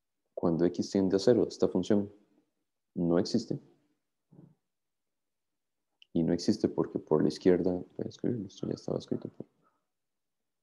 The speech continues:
Ahora, cuando me acerco por la derecha, eh, el límite da uno, y el límite cuando me acerco por la izquierda da menos uno. Entonces, esto es lo que se conoce como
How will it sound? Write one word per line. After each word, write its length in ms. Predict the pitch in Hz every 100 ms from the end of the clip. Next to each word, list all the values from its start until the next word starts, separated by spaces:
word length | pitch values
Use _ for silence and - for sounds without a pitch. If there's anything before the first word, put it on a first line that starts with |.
| _ _ _ _ _ _ _ _ _ -
Ahora, 160 | 87 92
cuando 240 | 90 80
me 120 | -
acerco 380 | 85 87 - 98
por 160 | - 87
la 100 | 87
derecha, 360 | 90 107 - 107 - _ _ _ _ _ -
eh, 280 | - - -
el 180 | 85 87
límite 300 | 90 90 90
da 120 | 92
uno, 280 | 127 117 127 - - _ _ _ _ _ _
y 160 | 87 82
el 140 | 80
límite 380 | 85 90 90 87
cuando 260 | - 80
me 100 | 76
acerco 380 | - - 87 -
por 180 | - 78
la 60 | -
izquierda 440 | - 85 82 - - _ _ _ _ _ _ _ _ _ _ _ _ _ _ _ -
da 180 | 80
menos 280 | 80 85 98
uno. 180 | 151 151 - - - _ _ _ _ _ _ _ -
Entonces, 440 | 117 120 117 135
esto 100 | -
es 180 | - -
lo 60 |
que 100 | 101
se 100 | 104
conoce 320 | 113 117 - -
como 360 | 90 85 87